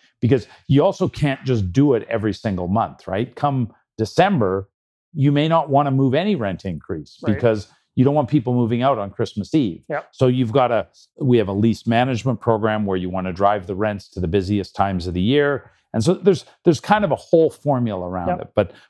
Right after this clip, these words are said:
Speaker 1: but the real componentry is, is how do you get those? And then where else can you drive things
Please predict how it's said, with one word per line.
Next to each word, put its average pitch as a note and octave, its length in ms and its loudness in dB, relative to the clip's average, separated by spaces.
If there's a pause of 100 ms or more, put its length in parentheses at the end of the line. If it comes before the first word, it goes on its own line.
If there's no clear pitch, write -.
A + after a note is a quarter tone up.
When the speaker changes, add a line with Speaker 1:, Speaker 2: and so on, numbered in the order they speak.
Speaker 1:
but A#2+ 160 2
the B2 80 2
real D3+ 340 2
componentry G#2+ 1080 -2
is, F#2 300 -6 (500)
is A2+ 180 2
how A2 180 2
do A2 80 0
you G2 140 2
get G#2+ 280 -2
those? A2+ 320 0 (280)
And A2+ 180 2
then G#2 220 -2
where A#2 260 2
else G#2+ 240 -2
can G2 200 -2
you F#2+ 200 -2
drive G2+ 500 -2
things F2+ 500 -4